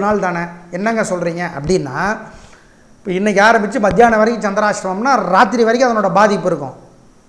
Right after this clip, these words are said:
இப்போ சாயந்தரம் சந்திராஷ்டமம் ஆரம்பிக்குதுன்னா காலையிலே அதனோட பாதிப்பு இருக்கும். அதனால தான் சொல்றோம், அதுல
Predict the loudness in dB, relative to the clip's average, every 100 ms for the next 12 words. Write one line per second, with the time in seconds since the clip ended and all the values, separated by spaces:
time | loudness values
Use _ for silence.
0 | _ -4 -2 2 4 4 4 2 0 0
1 | 0 0 0 0 0 -2 -2 -2 2 6
2 | 8 8 6 4 2 2 2 0 -6 -8
3 | -8 -4 2 2 4 0 -2 -6 -8 -10
4 | -14 -20 -20 -2 2